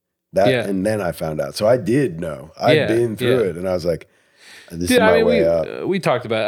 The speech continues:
Speaker 2: it. I, you know, we, we had a whole episode.
Speaker 1: Yeah,
Speaker 2: I had
Speaker 1: yeah,
Speaker 2: the
Speaker 1: yeah.
Speaker 2: same experience. I'm familiar with the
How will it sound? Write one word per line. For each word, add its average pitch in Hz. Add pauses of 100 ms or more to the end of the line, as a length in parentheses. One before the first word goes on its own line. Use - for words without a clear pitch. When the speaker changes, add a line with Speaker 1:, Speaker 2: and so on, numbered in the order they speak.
(140)
Speaker 2:
it. 131
I, 123
you 117
know, 107
we, 147
we 156
had 143
a 113
whole 107
episode. 110
Speaker 1:
Yeah, 107
Speaker 2:
I 98
had 98
Speaker 1:
yeah, 98
Speaker 2:
the 90
Speaker 1:
yeah. 92
Speaker 2:
same 117
experience. 117
I'm 117
familiar 113
with 110
the 113